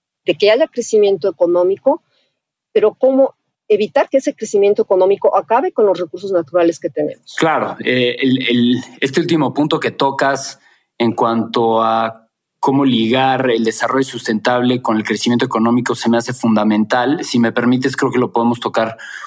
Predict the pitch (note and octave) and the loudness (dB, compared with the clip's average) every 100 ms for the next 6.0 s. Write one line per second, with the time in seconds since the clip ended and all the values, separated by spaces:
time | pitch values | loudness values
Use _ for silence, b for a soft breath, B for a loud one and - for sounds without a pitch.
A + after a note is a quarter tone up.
0 | B _ - C3 C#3 C3+ C3+ C3+ C3 C#3 | B _ -6 -2 2 2 2 0 2 2
1 | C#3 C3+ C3 C#3+ C#3 A#2+ A2+ G#2+ A2 A2 | 0 0 -2 -2 -2 -2 -2 0 -2 -2
2 | B2+ B2 A#2+ A#2+ A2+ - G#3+ F#3+ F3 D3+ | -2 0 0 0 -6 -4 0 2 0 -2
3 | _ G#2+ G#2+ A2 - C#3+ C#3 C#3 C#3 _ | _ -2 0 -2 -2 -2 -2 -6 -10 _
4 | A#2 A#2 B2 A#2+ A#2+ A#2 A#2 D#3+ D3 C#3 | -2 -2 -2 -2 -2 -2 -2 -2 0 -2
5 | C#3 B2+ C3 B2+ C#3+ C#3+ C#3 C3+ - - | -2 -2 -4 -2 -2 0 0 -2 -6 -10